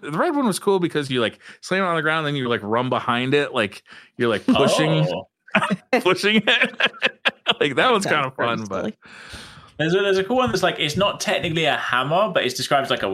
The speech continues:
Speaker 2: it's like a war hammer. It's basically just a big old
Speaker 1: Mm-hmm.
Speaker 2: spiked mace. Um,
Speaker 1: Okay,
Speaker 2: but if you're
Speaker 1: okay.
Speaker 2: second to strength, it, um, you can wield, you can one hand it, and if you get with, like, a nice big shield,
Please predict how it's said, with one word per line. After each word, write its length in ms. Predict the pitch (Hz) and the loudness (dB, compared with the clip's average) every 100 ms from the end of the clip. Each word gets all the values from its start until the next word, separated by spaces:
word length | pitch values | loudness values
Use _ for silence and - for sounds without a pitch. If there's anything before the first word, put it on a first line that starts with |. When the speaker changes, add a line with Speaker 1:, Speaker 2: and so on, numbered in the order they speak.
| 92 | -4
Speaker 2:
it's 140 | 98 | -2
like 120 | 131 | -2
a 60 | 101 | -2
war 280 | 95 117 123 | -2 0 0
hammer. 340 | 135 160 208 - - | 0 0 -2 -6 -4
It's 60 | |
basically 280 | - 196 139 | 0 0 0
just 100 | 110 | -2
a 40 | 113 | -2
big 140 | 113 | 2
old 120 | 104 | 2
Speaker 1:
Mm-hmm. 80 | 117 | 2
Speaker 2:
spiked 300 | 127 101 - | 2 0 0
mace. 460 | 101 147 - - - - - _ - | -2 0 -4 -8 -12 -20 -20 _ -2
Um, 400 | 113 110 107 110 | 2 4 4 2
Speaker 1:
Okay, 340 | 139 135 101 - | 2 0 0 -2
Speaker 2:
but 100 | 135 | -2
if 100 | 170 | 0
you're 80 | 170 | 0
Speaker 1:
okay. 140 | 123 | 0
Speaker 2:
second 180 | 135 131 | -4 -4
to 80 | 120 | -6
strength, 520 | - 143 - - - | -2 -2 -2 -12 -8
it, 160 | 127 127 | -2 2
um, 440 | 113 117 113 110 104 | 2 2 0 -4 -6
you 120 | 120 | -6
can 100 | 120 | -4
wield, 220 | 135 139 | -2 0
you 100 | 127 | -2
can 100 | 127 | -2
one 160 | 123 127 | -2 0
hand 220 | 107 82 | -2 -2
it, 160 | 87 - | -6 -4
and 80 | 113 | -6
if 80 | 117 | -2
you 60 | 123 | 0
get 100 | 135 | 0
with, 80 | 123 | 0
like, 100 | 120 | 0
a 20 | |
nice 160 | 120 117 | -2 -2
big 160 | 104 | -6
shield, 420 | - 127 82 117 | -2 -2 -2 -8